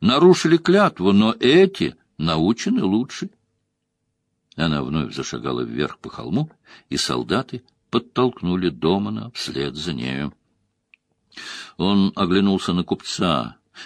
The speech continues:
Мужчина оставался согбенным в поклоне, пока Эгенин не отошла от него на десять шагов, после чего он выпрямился и заторопился в противоположную сторону, чуть ли не в припрыжку по наклонной улице.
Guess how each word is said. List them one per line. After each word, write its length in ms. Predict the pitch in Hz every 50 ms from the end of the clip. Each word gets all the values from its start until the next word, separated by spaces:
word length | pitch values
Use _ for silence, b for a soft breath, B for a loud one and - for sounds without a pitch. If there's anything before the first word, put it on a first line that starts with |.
| B B
Мужчина 560 | - 90 92 - - - 104 107 101 98 98 -
оставался 640 | - 98 92 - - 90 98 101 95 - - 87
согбенным 840 | 80 - 92 80 65 67 69 98 117 123 127 127 127 123 123 123 b b b b b
в 160 | - - -
поклоне, 640 | - 101 92 - - 98 110 123 131 139 143 139 127
пока 460 | - 113 101 - - 110 110 113 113 - -
Эгенин 580 | - 120 135 135 131 123 135 139 139 143 147 B B B B B
не 120 | 80 98
отошла 460 | 117 117 - 120 113 - - 113 131 131
от 120 | 123 -
него 180 | 123 123 131 127
на 140 | 123 120
десять 360 | 117 120 127 123 - 107 98 -
шагов, 460 | - 113 110 117 127 139 139 - -
после 300 | - 120 - - 110 110
чего 260 | - - 123 127 131
он 160 | 123 113 98
выпрямился 680 | 98 127 156 151 135 135 135 135 127 127 - - 131 B B B B B B
и 100 | - 131
заторопился 840 | 131 117 135 113 - 135 131 127 - 156 160 156 147 - - 135
в 120 | 131 - -
противоположную 760 | - 127 - - 131 117 - 127 131 139 127 - 127 127 123
сторону, 500 | - - - 139 151 156 147 151 147 139
чуть 340 | - - - 160 160 - -
ли 100 | 147 147
не 180 | 139 135 139
в 100 | 131 -
припрыжку 720 | - 110 127 127 - - 110 147 185 175 - - - 151 135
по 140 | - 135 110
наклонной 600 | 104 98 - - 98 110 110 107 104 98 95 92
улице. 440 | 87 85 71 64 62 - - -